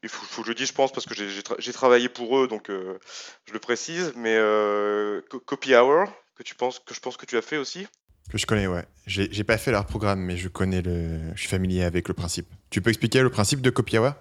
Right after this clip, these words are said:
Speaker 1: Donc concrètement, Copy Hour, c'est, euh, pendant, c'est les programmes de quatre-vingt-dix jours, parce que, bon, déjà au bout de quatre-vingt-dix jours, vous en aurez, euh, vous en aurez ma-, marre et vous aurez les poignets, euh, les poignets comme des cuisses, quoi.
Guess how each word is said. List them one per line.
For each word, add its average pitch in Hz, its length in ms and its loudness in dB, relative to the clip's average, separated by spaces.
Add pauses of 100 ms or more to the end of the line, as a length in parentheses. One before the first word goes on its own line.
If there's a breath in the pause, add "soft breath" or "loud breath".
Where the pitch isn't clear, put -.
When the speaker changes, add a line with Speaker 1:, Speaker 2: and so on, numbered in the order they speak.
Speaker 1:
Donc 131 180 -2
concrètement, 151 840 4
Copy 143 300 0
Hour, 139 340 8
c'est, 143 380 2
euh, 117 220 6
pendant, 120 560 4
c'est 123 100 -6
les 113 80 -2
programmes 123 300 2
de 117 60 -4
quatre-vingt-dix 123 440 0
jours, 160 340 -4 (1040)
parce 104 160 -10
que, 107 340 -4
bon, 95 100 -8
déjà 101 200 -2
au - 20 0
bout 101 80 -12
de - 60 -18
quatre-vingt-dix 104 340 -6
jours, 113 200 -8
vous 101 80 -8
en 95 100 -6
aurez, 95 180 -4
euh, 92 180 -6 (840 loud breath)
vous 104 100 -12
en 110 80 -2
aurez 110 160 4
ma-, 120 320 6
marre 143 300 6
et 135 40 2
vous 131 200 -2
aurez 127 120 4
les 123 100 2
poignets, 123 420 -2
euh, 107 160 -2
les 107 80 -10
poignets 113 220 -10
comme 117 120 -10
des 117 140 -8
cuisses, - 260 -14
quoi. 151 180 -8